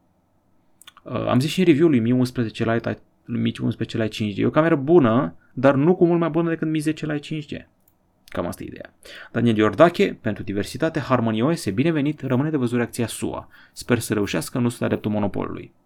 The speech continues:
Rareș Evil crede în Harmony O S. Um, Mihail U K, vă mulțumesc, foarte bună ediția de azi, îmi place mult atenția dumneavoastră la cele mai mici detalii. Mi s-a zis la un moment dat că sunt atât de atent la detalii, de parcă aș fi o femeie.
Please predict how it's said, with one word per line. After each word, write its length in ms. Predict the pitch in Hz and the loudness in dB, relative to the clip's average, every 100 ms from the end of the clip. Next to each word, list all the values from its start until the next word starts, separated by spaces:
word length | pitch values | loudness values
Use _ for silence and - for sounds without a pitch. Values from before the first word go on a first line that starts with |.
| _ _ _ _ _ - _ _ _ _ - - - | _ _ _ _ _ -20 _ _ _ _ -20 -20 -6
Rareș 380 | 120 220 202 - | 0 2 0 -2
Evil 480 | 170 156 165 160 - | -2 2 2 2 0
crede 340 | - 175 139 | 0 4 4
în 60 | 101 | 2
Harmony 440 | 87 110 98 92 | 2 0 0 -2
O 220 | 95 139 175 | 0 0 -2
S. 300 | - - - _ _ _ _ - - _ | -6 -12 -16 _ _ _ _ -20 -20 _
Um, 500 | - 107 107 104 101 - | -4 -2 0 -2 -4 -4
Mihail 460 | 117 87 101 98 | -4 0 -2 0
U 40 | 92 | -2
K, 100 | - | 2
vă 280 | 170 135 113 | 2 4 2
mulțumesc, 440 | 110 - 135 147 | 2 0 -2 -4
foarte 300 | - 131 123 | -2 -2 -2
bună 180 | 110 110 | -2 -2
ediția 300 | 104 95 98 | -4 -4 -2
de 80 | 131 | -2
azi, 120 | 117 | -2
îmi 100 | 101 | -4
place 240 | 101 - | -4 -4
mult 160 | 101 104 | -6 -4
atenția 320 | 95 101 98 | -6 -8 -6
dumneavoastră 480 | 92 87 95 127 107 | -6 -4 -4 -6 -8
la 80 | 92 | -10
cele 200 | - 110 | -8 -6
mai 120 | 95 | -6
mici 100 | 98 | -6
detalii. 480 | 98 - 87 - - _ - - - | -6 -6 -8 -10 -16 _ -20 -18 0
Mi 100 | 123 | 2
s-a 120 | 123 | 2
zis 140 | 135 | 2
la 100 | 151 | 6
un 80 | 139 | 6
moment 220 | 113 107 | 4 2
dat 180 | 110 147 | 2 2
că 340 | - 139 127 98 _ _ _ _ _ _ _ - - | 2 2 2 -2 _ _ _ _ _ _ _ -20 -16
sunt 200 | - 113 | -8 -6
atât 180 | 98 123 | -4 -2
de 60 | 120 | -2
atent 220 | 113 113 | 0 0
la 100 | 104 | -2
detalii, 340 | 92 131 127 | -2 0 0
de 100 | 104 | 0
parcă 180 | 104 - | -4 -6
aș 100 | 107 | -4
fi 80 | - | -4
o 40 | |
femeie. 480 | 101 90 92 - | -4 -4 -6 -8